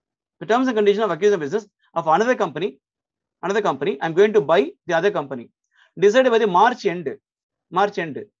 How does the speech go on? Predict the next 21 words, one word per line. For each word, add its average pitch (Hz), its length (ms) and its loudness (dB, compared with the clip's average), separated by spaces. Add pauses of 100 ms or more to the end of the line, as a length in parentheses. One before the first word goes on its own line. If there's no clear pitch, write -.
(640)
March 202 260 0
end. 131 200 -4 (640)
Decided 196 360 2
by 185 80 0
the 214 80 0
March 165 280 0
end. 123 200 -8 (360)
But 175 140 -4
financial 254 320 2
resources 214 500 2
were 196 200 0
arranged 202 280 2
in 208 120 -6
April 196 380 2
only. 127 260 -10 (600)
The 170 120 -2
amount 226 240 0
invested 208 260 0
was 208 120 -2
forty 147 200 -4
lakhs. 117 220 -14